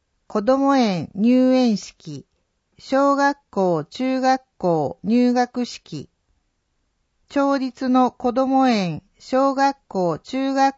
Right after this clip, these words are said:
校で入園式、入学式を開催しました。先生や在園児、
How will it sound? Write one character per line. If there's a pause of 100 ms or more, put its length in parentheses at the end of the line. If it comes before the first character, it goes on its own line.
校
で (320)
入
園
式、
入
学
式
を
開
催
し
ま
し
た。 (840)
先
生
や (240)
在
園
児、